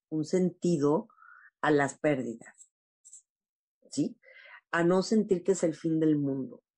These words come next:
Hay que aprender a cambiar esos pensamientos del fin del mundo a pensamientos realistas de, Sí, esto está difícil y está muy complicado, pero, ¿qué sí podemos hacer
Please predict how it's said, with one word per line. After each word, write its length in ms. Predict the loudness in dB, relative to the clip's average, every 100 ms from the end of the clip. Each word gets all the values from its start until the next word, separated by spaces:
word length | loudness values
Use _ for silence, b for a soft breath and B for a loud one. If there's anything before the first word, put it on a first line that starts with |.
| B B B B _
Hay 180 | -2 0
que 100 | 0
aprender 600 | -2 0 0 2 2 2
a 100 | -2
cambiar 420 | -4 -2 -2 -2
esos 240 | -4 -10
pensamientos 680 | -6 -6 -2 2 2 2 2
del 160 | 2 0
fin 240 | -2 -2
del 200 | 0 0
mundo 580 | 0 0 0 0 0 -2 _ b b b b _ -4
a 440 | -2 0 -2 -6 _ _ _ _ _ -6
pensamientos 600 | -4 -2 -2 -2 -2 0
realistas 800 | -2 -2 -6 -8 -6 -4 -2
de, 280 | 0 -2 -2
Sí, 380 | -10 -6 -6 -4
esto 520 | 0 -2 2 2 2 0
está 280 | -4 -2 -2
difícil 500 | -2 -2 -6 0 2
y 120 | 2
está 240 | 0 -2
muy 460 | -2 0 2 4 2
complicado, 840 | 4 2 2 -8 -4 -4 -4 -12 _ b b b b _ 2
pero, 320 | 2 2 -2
¿qué 260 | 2 2 2
sí 260 | -6 -14
podemos 580 | -8 -8 -6 -8 -8 -8
hacer 480 | -12 -2 0 0